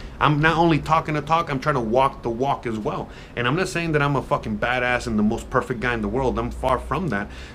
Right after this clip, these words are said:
But again, you know, this is why I, I put myself out here for you guys, so you guys can see that I'm just a regular guy. I'm, I, I don't, I'm not a secret, I'm, I don't have any secret superpowers. I'm not, you know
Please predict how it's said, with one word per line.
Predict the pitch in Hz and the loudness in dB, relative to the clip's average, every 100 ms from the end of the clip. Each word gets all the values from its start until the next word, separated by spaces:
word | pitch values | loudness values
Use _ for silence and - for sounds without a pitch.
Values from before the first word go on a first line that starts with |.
| - | 0
But | - 151 - - - - - | 4 4 2 -12 -18 -18 -8
again, | 139 127 110 196 151 | -4 0 2 2 2
you | 110 | 2
know, | 135 | 4
this | 135 113 147 | 4 2 0
is | 156 | 0
why | 131 160 170 151 127 | 0 0 2 0 0
I, | 131 135 | 0 0
I | |
put | 127 180 156 | 2 0 0
myself | 147 151 131 | 0 0 -2
out | 156 | -2
here | 208 | -2
for | - | -2
you | 131 | -2
guys, | 110 110 | 0 -2
so | 107 | -2
you | 123 | -2
guys | 147 143 | -2 -2
can | 127 | -4
see | - 175 | -2 -2
that | 147 120 - - - | 0 0 -2 -14 -4
I'm | 220 | 0
just | 254 208 | 2 2
a | |
regular | 160 156 151 147 | 4 2 2 0
guy. | 135 185 233 - - - - | 2 2 0 -6 -16 -18 -8
I'm, | - 214 - | -4 -2 -2
I, | 165 156 | -2 0
I | |
don't, | 208 156 | 0 2
I'm | 170 | 4
not | 214 170 | 4 2
a | |
secret, | - - 170 - 147 131 | 0 -2 -2 2 4 4
I'm, | 156 | 2
I | 160 | 6
don't | 196 | 6
have | |
any | 208 156 | 6 4
secret | - 156 143 | 0 -2 -2
superpowers. | - 147 - 135 143 139 131 | -2 -2 2 4 6 4 4
I'm | 147 | 0
not, | 170 170 147 - - - | 2 2 2 -4 -10 -2
you | 156 | 2
know | 135 117 | 4 4